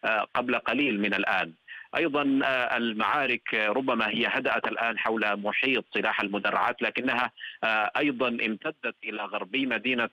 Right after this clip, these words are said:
آه، إلى، إلى غربي العاصمة مدينة أم درمان، حيث، آه، آه، الأحياء القديمة من هذه المدينة، وأنا أعني هنا الأحياء التي تقع في وسط مدينة أم درمان كأحياء الجماير وأحياء بروف وودنوباوي، هذه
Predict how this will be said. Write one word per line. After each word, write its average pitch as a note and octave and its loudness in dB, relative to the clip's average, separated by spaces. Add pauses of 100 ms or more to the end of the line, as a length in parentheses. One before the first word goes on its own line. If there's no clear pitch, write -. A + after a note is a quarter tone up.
(120)
آه، G2+ 2
إلى، A2 2
إلى G2+ 2
غربي G#2 0
العاصمة A2 0
مدينة G#2 -2
أم G2 -4
درمان، A#2 0
حيث، G#2 -2
آه، G#2 2
آه، G2+ 2
الأحياء A2 0
القديمة G2+ 0
من G2 0
هذه G#2+ 0
المدينة، A#2 0
وأنا A2+ 2
أعني A#2 0
هنا A#2+ 2 (380)
الأحياء B2 2
التي B2 -2
تقع C#3 0
في B2 0
وسط C#3+ 0
مدينة G2+ 0
أم G2 -2
درمان G2 0
كأحياء G#2+ 0
الجماير G#2 0 (340)
وأحياء G#2 2
بروف A2+ 0
وودنوباوي، G#2 0
هذه B2 0